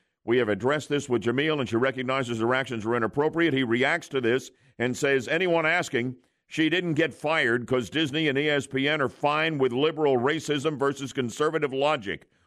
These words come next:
Only naysayers to that are liars." Where are you on Jamil Hill?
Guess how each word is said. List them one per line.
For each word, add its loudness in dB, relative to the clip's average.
Only 2
naysayers 0
to 0
that 2
are 2
liars." -2
Where 2
are 4
you 2
on 0
Jamil 2
Hill? 0